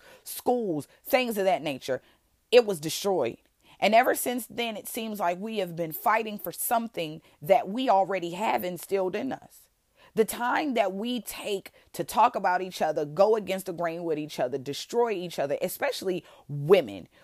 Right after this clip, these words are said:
We destroy each other like we go to sleep with ease. We destroy each other like we put one foot, at, like our pants leg, one leg in each leg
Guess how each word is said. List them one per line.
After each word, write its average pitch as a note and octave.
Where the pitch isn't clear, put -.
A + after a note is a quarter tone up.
We B3
destroy G#3+
each F3+
other D3+
like B2+
we F#3+
go E3+
to -
sleep -
with C#3+
ease. D3+
We G#4
destroy G#3+
each G3
other F#3+
like E3+
we G#3+
put G3
one F#3+
foot, G#3
at, D3
like E3+
our G3+
pants G3+
leg, E3
one G3
leg G3
in E3
each F#3+
leg C3